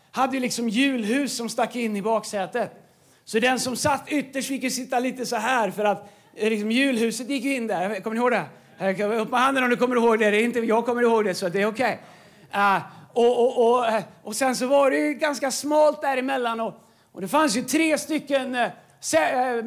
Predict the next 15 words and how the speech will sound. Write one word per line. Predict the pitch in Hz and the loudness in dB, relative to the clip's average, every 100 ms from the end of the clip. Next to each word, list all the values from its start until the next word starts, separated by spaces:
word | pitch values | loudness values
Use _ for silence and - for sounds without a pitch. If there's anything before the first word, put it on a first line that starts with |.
| 233 | -4
eh, | 233 220 | -2 -2
eh, | 185 | 2
bälte. | 302 285 - 262 151 - _ _ _ _ | 2 2 0 -2 -4 -14 _ _ _ _
Ett | 214 214 | -4 -2
på | 247 | 0
varje | 294 277 | 2 2
sida, | - 285 262 262 | 0 -2 0 0
så | 262 | 0
här | 240 | -2
trepunktsbälte | 262 262 226 170 220 220 | -2 -2 -2 -2 -2 -2
och | 214 | -4
ett, | 175 196 | -6 -2
och | 214 | -2
ett | 185 | -2
midjebälte | 226 247 202 220 226 208 - 196 | -4 -4 -4 -2 -2 -2 -4 -6